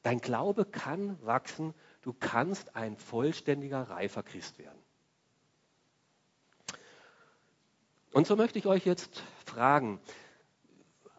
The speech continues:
weißt du schon, was deine Prüfung gerade ist? Die Prüfungssituation, vielleicht hast du eh schon die ganze Zeit gedacht, ah ja, das ist genau für mich in meiner Situation. Dann passt.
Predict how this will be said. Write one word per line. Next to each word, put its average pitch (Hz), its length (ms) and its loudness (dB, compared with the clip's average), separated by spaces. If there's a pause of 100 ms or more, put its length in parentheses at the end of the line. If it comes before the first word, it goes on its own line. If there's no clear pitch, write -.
(580)
weißt - 400 0
du 240 120 -2
schon, 214 300 0
was 180 180 0
deine 175 200 2
Prüfung 196 400 2
gerade 160 280 4
ist? - 360 0 (640)
Die 151 60 2
Prüfungssituation, 170 840 -2
vielleicht 156 300 -4
hast 190 180 -2
du 175 40 0 (160)
eh 214 120 -2
schon 160 180 0
die 147 80 0
ganze 151 260 4
Zeit 131 260 0
gedacht, 127 320 0 (560)
ah 117 200 -4
ja, 123 220 -2
das 120 120 -10
ist - 200 -14 (320)
genau 151 520 2
für 147 160 0
mich 165 320 0
in 139 120 -2
meiner 123 240 2
Situation. 110 600 -4
Dann - 140 2
passt. - 420 -8